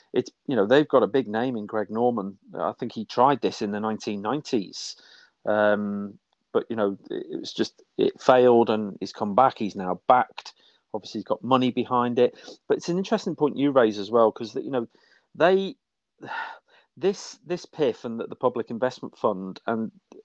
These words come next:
in particular in two thousand twenty, they invested a lot of money, uh,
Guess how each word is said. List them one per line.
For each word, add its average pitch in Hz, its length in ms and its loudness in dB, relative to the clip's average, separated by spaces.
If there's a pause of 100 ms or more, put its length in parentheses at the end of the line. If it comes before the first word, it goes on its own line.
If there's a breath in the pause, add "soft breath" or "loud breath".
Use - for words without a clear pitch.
in 143 140 4
particular - 560 0
in 107 80 0
two - 280 -2
thousand 214 480 0
twenty, 190 520 0 (460 loud breath)
they 160 160 6
invested 170 800 2 (420)
a 113 80 2
lot 135 320 6
of 185 100 -2
money, 147 560 0 (260)
uh, 120 60 -6